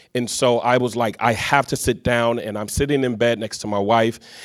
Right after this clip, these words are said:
and we were talking about songs because there's a song by Casting Crowns called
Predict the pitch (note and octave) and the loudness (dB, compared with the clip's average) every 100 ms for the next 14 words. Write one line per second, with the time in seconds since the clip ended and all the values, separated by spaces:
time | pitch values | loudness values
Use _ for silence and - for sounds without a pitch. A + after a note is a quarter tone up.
0 | - - - B2 B2+ A#2+ A2+ B2+ B2 B2 | -20 -14 -4 0 2 2 0 0 2 2
1 | A#2 - - D#3 - C#3+ A#2+ A#2+ - - | 0 -4 2 2 2 0 2 2 0 0
2 | C#3 B2+ - A#2+ - A#2+ A2+ B2 G#2+ A2 | 2 2 -2 -8 -2 -2 0 -2 -2 -6
3 | - C#3+ C3+ C3 A2+ A2 - B2 A#2 A#2 | 0 2 2 0 0 0 2 0 0 -6
4 | - B2+ B2 A#2+ - - A2+ G#2 | -6 -2 0 -2 -4 0 2 0